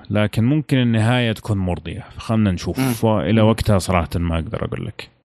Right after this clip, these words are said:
Speaker 1: Breaking Bad برضو في النص كان في ضعف، لكن،
Speaker 2: مم.
Speaker 1: آه، عشان الكاتب واحد من بداية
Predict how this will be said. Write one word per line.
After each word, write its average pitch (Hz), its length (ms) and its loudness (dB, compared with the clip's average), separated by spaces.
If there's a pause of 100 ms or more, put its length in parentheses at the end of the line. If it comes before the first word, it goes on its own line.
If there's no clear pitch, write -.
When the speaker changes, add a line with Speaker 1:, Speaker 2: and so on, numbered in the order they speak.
(180)
Speaker 1:
Breaking 104 280 4
Bad 104 160 4
برضو 92 320 2
في - 140 -6
النص 92 220 -2
كان 85 180 0
في 92 140 -2
ضعف، - 580 -4 (280)
لكن، 90 580 0
Speaker 2:
مم. 87 80 0
Speaker 1:
آه، 87 520 0
عشان 98 300 0
الكاتب 92 540 0
واحد 85 440 0
من 80 180 -2
بداية 87 380 2